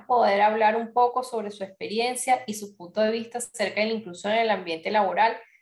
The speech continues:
así como también tomar algunos puntos como inspiración y ejemplo para aplicarlo en nuestra oficina y nuestro día a día. El día de hoy me va a acompañar en la moderación María Alejandra Ruiz, a quien paso la palabra.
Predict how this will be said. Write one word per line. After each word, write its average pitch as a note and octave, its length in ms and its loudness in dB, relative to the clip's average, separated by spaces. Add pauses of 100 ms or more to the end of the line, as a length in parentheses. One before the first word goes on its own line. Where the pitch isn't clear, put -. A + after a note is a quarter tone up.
(140)
así A#3 300 -2
como C#4+ 260 2
también A3 340 0
tomar A#3+ 300 4
algunos G#3+ 480 -4
puntos C4 360 -6
como A3+ 180 2
inspiración G3+ 720 -2 (340)
y A3+ 120 2
ejemplo A#3+ 580 2
para G3+ 140 4
aplicarlo A#3 580 2
en G#3 100 -4
nuestra G3 240 -6
oficina A#3+ 580 -4
y G#3 60 -2
nuestro F#3 400 -4
día E3+ 320 -6
a F3+ 140 4
día. E3 300 -10 (180)
El A3 160 -4
día A#3+ 200 2
de B3+ 120 4
hoy C4+ 260 4
me A3+ 80 -4
va G#3 60 -2
a G3 60 -4
acompañar A3 480 -4
en G#3+ 100 -6
la A3+ 80 0
moderación A3 760 -4 (260)
María G3+ 260 -2
Alejandra F#3 480 -2
Ruiz, C4+ 440 -8
a G3+ 120 -8
quien F#3+ 220 -12
paso F3+ 420 -6
la F#3 180 -4
palabra. - 360 -4